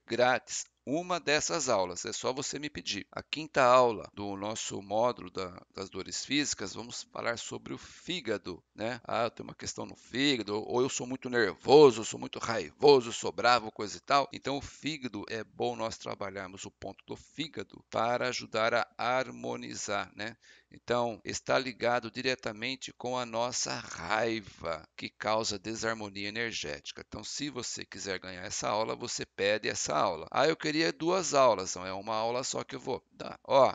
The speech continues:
nesse aqui, só nesse caso aqui, você vai receber duas aulas. É a aula seis e a aula sete, que ela está num único vídeo. Eu resolvi juntar, porque elas, elas fazem parte de todo um conjunto, que eu falo sobre pulmão, falo sobre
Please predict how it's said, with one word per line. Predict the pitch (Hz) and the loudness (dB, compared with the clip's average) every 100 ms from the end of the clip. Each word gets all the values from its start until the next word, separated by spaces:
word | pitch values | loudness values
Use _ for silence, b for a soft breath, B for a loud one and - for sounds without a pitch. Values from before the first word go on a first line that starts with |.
| - | 0
nesse | 123 175 - | -4 -2 -2
aqui, | 143 - 160 180 - | -4 -6 -8 -8 -10
só | - - 156 190 | -10 0 2 2
nesse | 190 - | -2 -8
caso | - 123 127 | -2 0 0
aqui, | 110 - | -2 -8
você | 127 135 147 | -8 -8 -6
vai | 135 | -4
receber | 135 - 139 131 | -4 -8 -6 -8
duas | 131 135 175 147 | -6 -4 -4 0
aulas. | 110 87 90 | 0 0 -4
É | 101 | 0
a | |
aula | 101 104 | 0 0
seis | 107 - 110 135 131 | -4 -4 -4 -6 -2
e | |
a | 117 | 0
aula | 107 | 0
sete, | 101 - 120 139 | -2 0 0 0
que | - | -4
ela | 110 | -4
está | 113 - 131 | -4 0 0
num | 127 135 135 | 0 -6 -6
único | 139 160 170 - | -4 -4 -6 -10
vídeo. | 175 107 135 139 - 104 - | -10 -4 -2 -2 -4 -6 -8
Eu | 92 | -8
resolvi | 107 120 123 98 120 | -6 -4 -6 -4 -6
juntar, | 107 107 135 143 120 139 160 B B B | -4 -8 -12 -2 2 2 0 B B B
porque | - 110 120 | -10 -6 0
elas, | 127 127 - - - | 0 0 -6 -12 -12
elas | 110 - | -10 -4
fazem | 117 113 135 | -4 -4 -6
parte | - 127 127 - | 0 2 2 -2
de | |
todo | - 135 151 | -8 -6 -6
um | - | -8
conjunto, | - 165 156 - 104 90 - - - | -6 -6 -6 -8 -8 -10 -16 -20 -4
que | 120 | -2
eu | 123 | -2
falo | - 113 98 | 0 0 0
sobre | - - 95 87 95 _ | -4 -4 -4 -6 -12 _
pulmão, | 110 113 98 95 120 185 | -6 -4 -6 -4 -4 -6
falo | - 101 98 | -6 -4 -4
sobre | - - 92 | -8 -8 -10